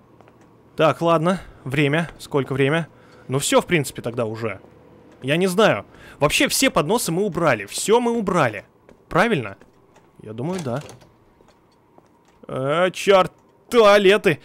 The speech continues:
Зачем я сюда пошёл? Чёрт, как жутко.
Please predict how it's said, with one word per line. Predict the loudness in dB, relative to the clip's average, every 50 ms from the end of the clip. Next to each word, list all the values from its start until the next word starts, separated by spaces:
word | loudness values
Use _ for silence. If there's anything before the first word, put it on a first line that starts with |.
| -14 -8
Зачем | -2 0 0 2 2 2 2 2
я | 2 2
сюда | 2 2 2 2
пошёл? | 2 0 0 0 0 0 0 -2 -2 -8 -18 _ _ _ _ _ _ -20 -20 _ -14 -14 -14 -14 -16 -20 -20 -20 -20 -20 -20 -20 -20 _ _ _ _ _ _ _ _ _ _ _ _ _ _ _ _ _ _ _ _ _ _ _ _ _ _ _ _ -20 _ _ _ _ _ _ _ _ _ _ _ _ _ _ _ _ _ _ _ _ _ _ _ _ _
Чёрт, | -20 -20 -20 -20 -20 -20 -18 -14
как | -14 -12 -12
жутко. | -10 -10 -10 -12 -12 -14 -20 -20